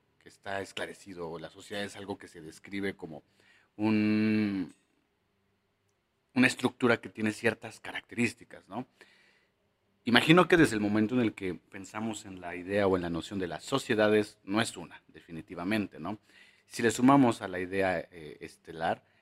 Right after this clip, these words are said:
entonces va más allá de la dimensión propiamente como la, la estamos viviendo, pero que se va incrustando, se va insertando justamente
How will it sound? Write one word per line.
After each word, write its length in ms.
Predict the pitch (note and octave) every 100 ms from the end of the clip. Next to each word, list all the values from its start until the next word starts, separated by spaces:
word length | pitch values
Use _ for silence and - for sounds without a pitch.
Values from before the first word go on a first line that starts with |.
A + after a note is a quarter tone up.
| _
entonces 600 | F#2 F2 G2 - G2+ - -
va 120 | G2
más 260 | G2 G2+ -
allá 460 | F2 F2+ F#2 F#2 - _ _ _
de 380 | - F2+ F2+ F2
la 180 | E2+
dimensión 560 | E2+ E2+ F2 - G2+ G2
propiamente 460 | G#2 G2+ G2 F#2 -
como 260 | F2 E2+
la, 240 | E2 D#2+ -
la 140 | F2
estamos 400 | D#2+ F2+ F#2 F2
viviendo, 480 | E2+ F#2+ A2 F#2+ A2+ _ _ _ _ _
pero 400 | B2+ C#3 C3 -
que 80 |
se 120 | A2 G#2+
va 280 | A2 A2+ -
incrustando, 600 | A2 G2 G2 - G#2+ G2+
se 140 | -
va 100 | F#2
insertando 580 | G2 F#2+ F#2+ - G2 G2
justamente 760 | F#2 - D3+ B2 A2+ G#2+ A2+